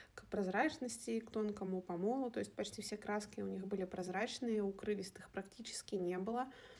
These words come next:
вплоть до того, что даже титановые белила были полупрозрачные. В общем, всё было довольно строго и классично.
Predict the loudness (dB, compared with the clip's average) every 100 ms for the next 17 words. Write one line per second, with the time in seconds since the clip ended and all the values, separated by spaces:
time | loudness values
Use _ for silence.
0 | -20 -10 2 4 4 0 0 0 -2 -2
1 | -2 -2 -2 0 0 0 0 0 0 0
2 | 0 -2 0 0 2 2 2 0 2 2
3 | 2 0 -12 -20 -20 -20 _ _ _ -20
4 | -20 -20 -20 -10 -2 0 2 2 2 4
5 | 2 4 4 4 6 4 4 2 0 0
6 | 2 4 4 2 0 -8 -16 -18 -8 -2
7 | 0 0 -2 0 2 2 0 -2 -2 -2
8 | -4 -4